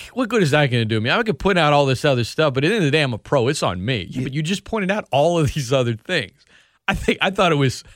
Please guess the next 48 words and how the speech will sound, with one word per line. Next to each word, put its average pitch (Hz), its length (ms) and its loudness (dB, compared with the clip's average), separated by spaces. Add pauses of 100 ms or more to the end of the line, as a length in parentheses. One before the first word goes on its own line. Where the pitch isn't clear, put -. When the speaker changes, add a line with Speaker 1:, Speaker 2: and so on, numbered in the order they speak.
(200)
Speaker 1:
I 220 80 6
laughed. 127 420 0
When 139 80 2
I 175 120 4
watched 156 340 2
it, 131 60 -2
I 147 120 4
was 123 160 0
cracking 117 480 0
up. 92 260 -4
Speaker 2:
Now, 147 200 0
going 143 380 -4
back 151 380 0 (600)
Speaker 1:
But 233 160 2
to 269 80 4
Speaker 2:
a-, 262 40 4
Speaker 1:
your 196 120 4
point, - 300 4
if 180 180 0
he 180 60 4
Speaker 2:
after 175 60 6
Speaker 1:
wants 175 180 6
to 175 80 2
Speaker 2:
he's 233 100 0
Speaker 1:
be, 247 100 4
if 196 220 0
he 233 80 0
wants 247 160 0
to 127 80 0
be 120 160 0
upset, 127 360 0
I 208 40 -2 (260)
got 240 80 -6
no 95 100 -6
qualms 78 300 -12
with 214 100 -4
Speaker 2:
Yeah, 226 160 2
Speaker 1:
that - 100 -4
Speaker 2:
so 185 340 0
Speaker 1:
at 147 160 2
all. 196 280 2 (100)
Speaker 2:
<clears throat> 127 120 -16
going 180 360 0
back 170 300 0
at, 147 200 -2
at 151 180 0
his 143 140 -4
comments, 139 600 -2